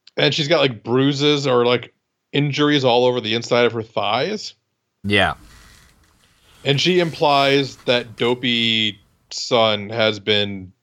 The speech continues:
Speaker 1: abusing her. <clears throat>
Speaker 2: Yeah, but it, we, we learn that it's really, she does it.
Speaker 1: Well, later on.
Speaker 2: Yeah.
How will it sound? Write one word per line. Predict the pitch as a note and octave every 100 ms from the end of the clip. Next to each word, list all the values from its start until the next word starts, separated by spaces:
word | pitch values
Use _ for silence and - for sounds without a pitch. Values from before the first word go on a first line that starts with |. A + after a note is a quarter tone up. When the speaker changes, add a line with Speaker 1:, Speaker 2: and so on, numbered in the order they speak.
| _ -
Speaker 1:
abusing | A2+ G#2 A2 F#2+ F2
her. | F2+ E2 - _ _ _ _ _ _ _ _ _ _ _ - - _ _ _ _ _ -
<clears throat> | - - A2+ _ _ _ _ _ _ _ _ _ _ _ _ _ _ _ -
Speaker 2:
Yeah, | A#2 F2+ D2+ -
but | C3+ C#3
it, | B2+
we, | C3 D3 D3
we | B2+ E3
learn | D#3+ A#2 G2 F#2 F2+ E2 - - - - - - - - -
that | G2 F#2+
it's | F#2 F2 - G2
really, | A#2 G#2+ F2+
she | - A#2+
does | F#2 E2 D2
it. | C#2+ - - _ _ _ _ _
Speaker 1:
Well, | F3 D#3+ C#3
later | E3+ D3
on. | B2+ C3+ A2 G2 G2+ F2+
Speaker 2:
Yeah. | F2 C#2+